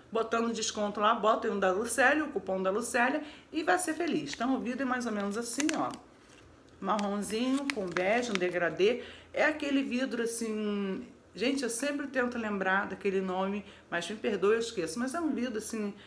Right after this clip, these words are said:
é, parece lapidado, sabe? Então é, o vidro é assim, tá, gente? Bem nessa cor aqui,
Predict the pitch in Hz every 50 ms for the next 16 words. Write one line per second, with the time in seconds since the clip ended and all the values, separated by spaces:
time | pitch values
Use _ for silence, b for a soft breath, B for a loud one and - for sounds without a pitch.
0 | B B B B B - 185 185 180 170 170 160 151 - - - 190 190 208 226
1 | - - 196 190 185 180 - 185 151 147 190 208 220 226 202 160 151 - - -
2 | - - - - - - 185 190 208 208 214 - - - - - - - 208 220
3 | 226 233 233 - - - - 190 175 190 208 214 226 240 254 285 277 - - 165
4 | 135 - - - 175 208 240 240 240 156 127 - - - - - - - - -
5 | - - - - - - - - - - - - - - - - 170 185 196 220
6 | 240 240 - 233 - - 220 233 233 233 - -